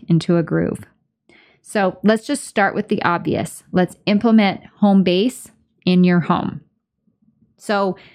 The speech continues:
whatever you're doing right now, I want to help you get back into a groove.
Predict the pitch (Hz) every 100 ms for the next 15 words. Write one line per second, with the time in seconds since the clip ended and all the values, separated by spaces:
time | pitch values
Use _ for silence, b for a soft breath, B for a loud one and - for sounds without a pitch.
0 | b b - 190 220 247 294 294 254 262
1 | 247 247 240 247 247 - 175 196 220 285
2 | 269 254 220 208 202 208 - 180 165 202
3 | 262 247 269 269 247 - 226 226 220 202
4 | 226 202 190 196 190 185